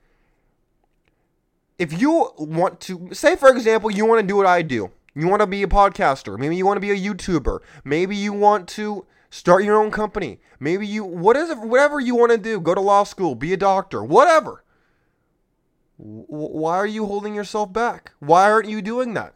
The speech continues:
If you are, that's great. However,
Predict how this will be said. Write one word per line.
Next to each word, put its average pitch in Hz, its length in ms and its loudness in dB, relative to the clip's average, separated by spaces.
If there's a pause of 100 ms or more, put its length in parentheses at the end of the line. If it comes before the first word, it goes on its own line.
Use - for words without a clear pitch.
(520)
If 165 100 -12
you 190 160 2
are, 247 340 8 (280)
that's 190 260 6
great. 147 380 0 (2000)
However, 190 560 4